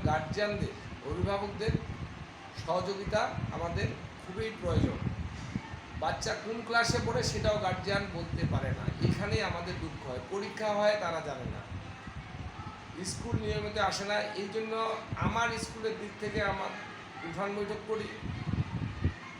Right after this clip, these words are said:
মা সমাবেশ করি, অভিভাবক সমাবেশ করি, বিভিন্ন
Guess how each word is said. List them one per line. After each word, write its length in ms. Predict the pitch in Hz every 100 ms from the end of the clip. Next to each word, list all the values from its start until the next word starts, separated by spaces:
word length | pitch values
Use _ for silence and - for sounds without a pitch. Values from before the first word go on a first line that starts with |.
| - -
মা 120 | 139 175 -
সমাবেশ 420 | 208 208 214 214 -
করি, 280 | 208 202 196
অভিভাবক 460 | 180 190 196 208 202
সমাবেশ 460 | 202 208 208 220 -
করি, 300 | 214 214 202 208 - - - - - - - - - - - - - - -
বিভিন্ন 460 | 165 190 202 226